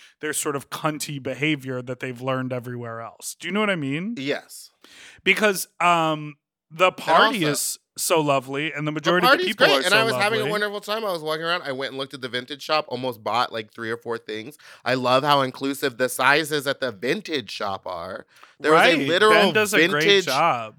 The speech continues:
Speaker 2: leather jacket covered in f-, leather fringe that fit me, and I almost bought it, but I have a very
Speaker 1: That.
Speaker 2: similar jacket.
Speaker 1: Yeah.
Speaker 2: I have one.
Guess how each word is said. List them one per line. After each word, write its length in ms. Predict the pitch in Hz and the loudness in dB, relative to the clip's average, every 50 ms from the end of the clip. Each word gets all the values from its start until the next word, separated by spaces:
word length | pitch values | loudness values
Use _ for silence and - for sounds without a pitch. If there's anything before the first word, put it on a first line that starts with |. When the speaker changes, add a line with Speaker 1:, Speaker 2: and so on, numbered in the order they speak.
| 139 | _
Speaker 2:
leather 580 | - 113 117 120 131 143 151 160 156 185 175 170 | -16 -14 -8 -2 2 4 4 4 4 4 0 0
jacket 580 | 147 139 147 143 147 156 151 - 147 131 - - | 0 0 0 2 2 2 0 -2 -6 -6 -6 -8
covered 380 | - - 135 135 147 156 156 | -6 -4 -2 -2 0 -2 -2
in 120 | 156 135 131 | -2 -4 -8
f-, 180 | - - _ - | -10 -18 _ -20
leather 500 | 113 113 110 120 127 135 143 151 139 135 | -14 -6 -2 -2 0 0 2 0 0 -2
fringe 680 | - - - 131 135 131 120 104 95 92 98 - - - - | -4 -6 -4 -2 0 0 0 -4 -6 -10 -14 -16 -18 -10 -6
that 180 | 110 117 - | -6 -6 -6
fit 340 | - - - 156 156 156 - | -8 -4 0 2 2 2 0
me, 300 | 87 - - - - _ _ _ _ - | -8 -20 -20 -20 -20 _ _ _ _ -6
and 120 | 110 107 | -4 -2
I 160 | 107 107 104 - _ _ - | -2 -2 -4 -6 _ _ -2
almost 340 | 123 139 139 135 123 117 113 | -2 0 0 0 -2 -2 2
bought 200 | 123 123 117 110 | 2 2 4 2
it, 100 | - - | 0 -4
but 80 | 107 | -6
I 100 | 101 92 - - | -6 -8 -6 -2
have 320 | - 123 123 117 110 - _ _ _ _ _ _ _ _ _ _ _ - | 2 2 4 2 2 -2 _ _ _ _ _ _ _ _ _ _ _ -18
a 60 | 92 98 | -16 -12
very 260 | 95 101 98 98 98 | -8 -8 -6 -6 -8
Speaker 1:
That. 100 | 101 120 | -8 -10
Speaker 2:
similar 280 | 101 95 92 85 87 | -10 -12 -12 -14 -16
jacket. 400 | - - 65 65 - - - - _ _ | -16 -16 -16 -18 -18 -20 -20 -20 _ _
Speaker 1:
Yeah. 240 | - 123 113 101 98 - - | -12 -10 -10 -10 -12 -12 -8
Speaker 2:
I 120 | 120 117 127 | -6 -2 2
have 280 | 147 170 165 120 104 95 | 4 4 4 4 0 -8
one. 120 | 90 | -18